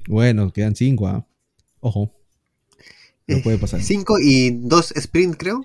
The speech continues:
Speaker 1: Pero escúchame, pues, o sea, es que Norris se está acercando muy rápido, Pablo. O sea, está, Norris,
Speaker 2: Pero
Speaker 1: yo me
Speaker 2: está,
Speaker 1: acuerdo,
Speaker 2: no,
Speaker 1: yo
Speaker 2: mi-,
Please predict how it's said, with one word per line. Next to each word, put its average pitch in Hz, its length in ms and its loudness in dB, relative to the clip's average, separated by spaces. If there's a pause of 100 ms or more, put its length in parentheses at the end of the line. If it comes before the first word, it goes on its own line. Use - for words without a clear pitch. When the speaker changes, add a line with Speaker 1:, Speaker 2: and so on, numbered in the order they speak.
(500)
Speaker 1:
Pero 117 180 2
escúchame, 123 420 4
pues, 110 200 0
o 104 40 2
sea, 113 220 2
es 104 140 -2
que 107 160 0
Norris 156 280 0
se 135 40 2
está 117 140 -2
acercando 123 440 0
muy 127 240 6
rápido, 92 540 -8
Pablo. 87 480 -10
O - 40 -12
sea, 92 140 -10
está, 113 320 -4 (480)
Norris, 135 360 0
Speaker 2:
Pero 143 100 6
Speaker 1:
yo 143 80 4
me 139 40 4
Speaker 2:
está, - 20 4 (100)
Speaker 1:
acuerdo, 135 160 2
Speaker 2:
no, 135 320 0
Speaker 1:
yo 127 80 -8
Speaker 2:
mi-, 131 100 -10